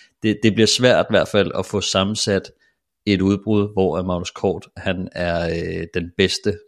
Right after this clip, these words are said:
klatrer. <laughs> Sådan, øh, sådan kan man måske godt, øh, sige det. Der kommer jo tre stigninger, hvoraf, øh,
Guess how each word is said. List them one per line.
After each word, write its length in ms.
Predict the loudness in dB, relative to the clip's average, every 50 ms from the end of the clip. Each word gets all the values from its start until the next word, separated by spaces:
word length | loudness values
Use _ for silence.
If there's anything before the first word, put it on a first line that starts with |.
| _ _ -4
klatrer. 380 | 0 0 0 0 -2 -8 -12 -12 -12 _ _ _ _ -8 -8 -6 -4
<laughs> 440 | -6 -6 -6 -6 -6 -8 -6 -2 -2
Sådan, 260 | 0 0 0 0 0
øh, 220 | 0 -2 -2 -4 -6
sådan 180 | -6 -8 -6
kan 120 | -4 -4 -4
man 100 | -4 -6
måske 260 | -8 -6 -8 -6 -4
godt, 300 | -2 -4 -4 -4 -4 -2
øh, 240 | -2 0 0 -2 -4 -4 -4
sige 140 | -4 -4 -4
det. 80 | -4 -8 -10 -14 -20 -20 -20 -20 -8 _
Der 60 | -6
kommer 320 | -2 0 0 0 4 4 6
jo 240 | 6 6 6 4 -2 -12 _ _ _
tre 260 | -2 0 2 0 0 -2
stigninger, 560 | -2 -2 0 0 2 0 0 -2 -2 -4 -2
hvoraf, 400 | 0 2 2 2 2 2 0 -2 -6 _ -20 -20 -20 -20 -20 -20 _ _ _ 0
øh, 500 | 2 2 2 2 0 0 -2 -2 -4